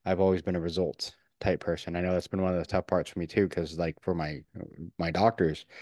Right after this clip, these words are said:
um, they've got me kind of on a, a, a diet, and not really a diet, but paying more attention to what I'm eating and what I'm doing and all that stuff. So I have to weigh myself every morning.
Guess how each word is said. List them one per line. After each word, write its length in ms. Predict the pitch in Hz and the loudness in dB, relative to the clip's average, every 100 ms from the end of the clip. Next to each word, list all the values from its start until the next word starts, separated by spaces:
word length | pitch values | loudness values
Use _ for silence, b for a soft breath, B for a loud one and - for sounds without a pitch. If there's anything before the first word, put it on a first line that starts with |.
| B B B | B B B
um, 380 | 92 90 - 78 - _ _ _ _ _ _ _ - | 2 4 2 -2 -8 _ _ _ _ _ _ _ 4
they've 200 | 117 92 | 6 8
got 180 | 101 92 | 6 4
me 100 | 95 | 2
kind 380 | - 110 117 131 | 2 6 8 8
of 100 | 120 | 8
on 220 | 123 131 | 8 8
a, 160 | 127 - | 6 4
a, 280 | 113 90 | 2 4
a 40 | 107 | 4
diet, 380 | 110 113 107 98 | 4 4 4 0
and 80 | 95 | -2
not 180 | 92 | -2
really 200 | 98 98 | 0 0
a 20 | 82 | 2
diet, 420 | 90 92 90 - | 0 2 0 0
but 260 | 90 87 - B B B B | -2 -2 -8 B B B B
paying 300 | - 110 104 | 2 4 6
more 200 | 98 98 | 6 4
attention 640 | 90 - 92 87 104 101 - | 2 0 -2 0 0 0 0
to 120 | 98 | 2
what 160 | 92 90 | 4 2
I'm 120 | 82 | 2
eating 340 | 92 95 92 | 0 0 0
and 100 | 87 85 | 0 0
what 120 | 87 | -2
I'm 120 | 87 | 0
doing 260 | 90 92 90 | 0 0 0
and 80 | |
all 100 | 90 | 0
that 120 | 87 - | -2 -2
stuff. 200 | 95 - | -2 0
So 100 | 87 | 0
I 60 | |
have 120 | 87 87 | 0 -2
to 80 | |
weigh 180 | 85 90 | 0 0
myself 360 | 90 87 95 90 | -2 -2 -2 0
every 140 | 98 98 | 0 2
morning. 340 | 101 104 | 2 0